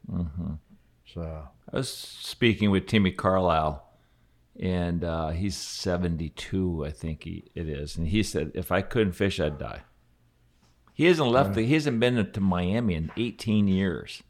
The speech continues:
Speaker 2: Well,
Speaker 1: How about you?
Speaker 2: I've been,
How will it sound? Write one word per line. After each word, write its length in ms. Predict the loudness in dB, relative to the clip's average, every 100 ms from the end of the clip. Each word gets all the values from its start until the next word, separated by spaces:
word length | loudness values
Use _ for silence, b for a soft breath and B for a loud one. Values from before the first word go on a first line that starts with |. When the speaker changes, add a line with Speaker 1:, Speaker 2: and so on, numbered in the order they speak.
| _ _ _ _ _ _ _ _ _ _ _ _ _ _ -6
Speaker 2:
Well, 500 | 0 2 2 -2 -12 _ _ _ _
Speaker 1:
How 120 | -2
about 200 | 2 2
you? 320 | 2 0 -2 -2 2
Speaker 2:
I've 140 | 4
been, 200 | 6 4